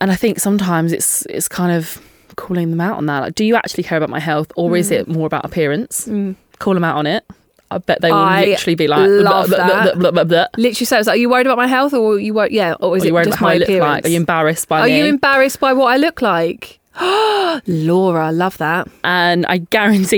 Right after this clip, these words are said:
Speaker 1: you nine times out of ten, they'll be like, "Oh, but, but, no, I don't care what you look like. You could be blue." And I'll be like, "I just love you. I just
Speaker 2: Oh.
Speaker 1: care about your health." Like I said, I
Speaker 2: Cool.
Speaker 1: do get it. And I think,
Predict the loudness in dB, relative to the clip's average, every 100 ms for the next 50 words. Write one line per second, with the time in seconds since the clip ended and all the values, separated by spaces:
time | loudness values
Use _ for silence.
0 | 2 0 0 -2 -2 -4 -6 -2 0 0
1 | 2 2 2 2 0 -2 2 2 2 0
2 | 0 2 2 2 2 2 2 0 0 0
3 | 2 4 4 4 2 2 0 2 2 2
4 | 2 2 2 4 2 2 2 4 4 4
5 | 2 2 2 0 -4 -20 -20 -20 _ -20
6 | _ _ _ -4 -2 -2 -4 -2 -2 -2
7 | -2 0 -2 0 0 0 0 0 0 -4